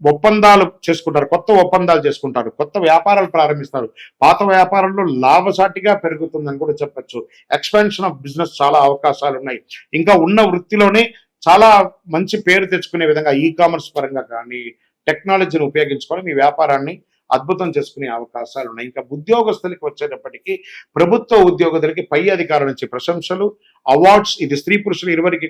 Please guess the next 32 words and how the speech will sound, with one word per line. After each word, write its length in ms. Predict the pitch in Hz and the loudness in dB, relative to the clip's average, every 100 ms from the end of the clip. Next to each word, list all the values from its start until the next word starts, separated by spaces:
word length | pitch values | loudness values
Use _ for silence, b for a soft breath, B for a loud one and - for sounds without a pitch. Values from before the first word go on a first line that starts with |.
| 175 | -4
కూడా 120 | 165 | -2
వస్తుంది. 360 | 143 - 165 185 202 B B B | -4 -6 -6 -6 -6 B B B
మీరు 160 | 147 147 151 | 0 0 0
చేస్తున్న 360 | 185 - 185 165 147 | -4 0 0 0 -2
పనికి 240 | 160 160 160 | -4 -6 -6
ఒక 80 | 135 | -6
మంచి 180 | 143 151 | -6 -2
రివార్డ్స్ 280 | 139 143 139 | 0 0 -2
దొరుకుతుందని 460 | 120 - 120 113 110 | -10 -8 -10 -8 -10
కూడా 100 | 160 | -10
చెప్పచ్చు. 320 | 151 120 - 101 _ b b - | -12 -14 -18 -20 _ b b -6
ఇంకా 140 | 147 151 | -4 0
ప్రైవేట్ 300 | 160 208 202 | 0 0 0
రంగం, 200 | 180 160 147 147 | -4 -4 -2 -2
ఐటీ, 220 | 147 175 160 | -4 -8 -4
నాన్ 220 | 135 160 151 | -4 -2 -4
ఐటీ 220 | 147 170 170 156 | -6 -8 -6 -4
వాళ్ళకి 300 | 143 131 139 | -4 -6 -10
రంగంలో 340 | 131 147 143 135 | -8 -8 -4 -6
ఉన్న 100 | 131 131 | -6 -8
వాళ్ళకి 220 | 127 127 | -8 -10
అందరికీ 320 | 131 151 151 _ | -12 -12 -14 _
కూడా 160 | 180 208 208 b b b - | -6 -4 -6 b b b -8
మీకు 180 | 147 147 | -4 -2
మంచి 240 | 147 147 185 143 | -4 -2 -2 -2
ప్రమోషన్స్ 560 | 151 170 - 107 - - _ _ _ _ _ _ - 143 | 0 -2 -2 -10 -12 -20 _ _ _ _ _ _ -6 0
లేదా 180 | 156 202 175 | 2 2 0
ఇంకో, 160 | 180 214 175 | 0 -2 0
ఈ 40 | 185 202 180 | 0 2 2
ఉన్న 120 | 208 226 | 2 2
కంపెనీ 240 | 196 185 185 | 2 2 0
నుండి 120 | 180 | 0